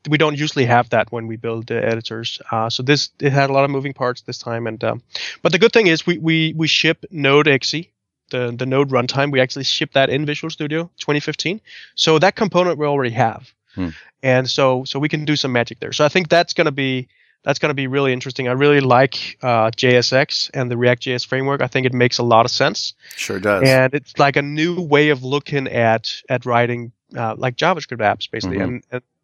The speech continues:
Speaker 1: I, I'm all for it. And it's the highest requested feature, uh, for any web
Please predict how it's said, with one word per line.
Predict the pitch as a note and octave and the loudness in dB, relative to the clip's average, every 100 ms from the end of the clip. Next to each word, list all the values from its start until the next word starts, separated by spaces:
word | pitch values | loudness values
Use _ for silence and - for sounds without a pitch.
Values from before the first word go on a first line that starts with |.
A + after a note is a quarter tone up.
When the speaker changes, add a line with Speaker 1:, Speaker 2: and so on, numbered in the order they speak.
| _ _ _ _ _ _ | _ _ _ _ _ _
Speaker 1:
I, | C#3 C3 - | 0 2 2
I'm | D3 | 4
all | C#3 C#3 | 6 4
for | - C#3+ | 4 4
it. | - | 4
And | C3 C3 | 2 2
it's | C#3 | 2
the | - | -2
highest | C#3 D3 D3+ D3+ | -2 2 2 2
requested | C#3+ - C3+ - C3 - _ _ _ | -2 -4 -4 -4 -14 -16 _ _ _
feature, | - - D3 - A#2+ A#2+ - | -12 -4 -4 -4 -6 -8 -10
uh, | B2+ A#2 A2 A2+ - _ _ | -8 -4 -4 -4 -8 _ _
for | - C#3 | -6 0
any | C3+ C3+ | 2 2
web | B2 C3+ | 2 0